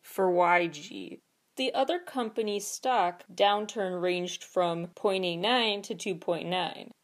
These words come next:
Y G's was four point seven. That's a huge difference. That company was most affected by,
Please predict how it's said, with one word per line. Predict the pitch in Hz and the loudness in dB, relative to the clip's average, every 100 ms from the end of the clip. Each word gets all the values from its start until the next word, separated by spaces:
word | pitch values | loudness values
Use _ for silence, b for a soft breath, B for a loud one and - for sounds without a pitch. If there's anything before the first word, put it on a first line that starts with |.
| _ - | _ -4
Y | 175 185 | 4 4
G's | 180 180 285 220 180 180 - 180 | 4 0 0 0 0 -2 -4 -4
was | 185 | -4
four | - 185 | 2 0
point | 180 180 170 | 2 -4 -4
seven. | - 175 165 - - - _ _ _ _ | -2 0 0 -6 -12 -20 _ _ _ _
That's | - 285 - | 4 4 4
a | |
huge | 247 220 202 185 175 170 | 0 0 0 0 -4 0
difference. | 175 170 - - - - _ - | 0 0 -8 -10 -14 -14 _ -20
That | 170 220 254 | 4 6 6
company | 269 220 226 | 2 -2 0
was | 196 185 | 0 0
most | 180 180 185 | 2 0 -2
affected | 185 175 170 170 165 | -2 -4 -2 -4 0
by, | 170 165 160 151 | 2 2 0 -4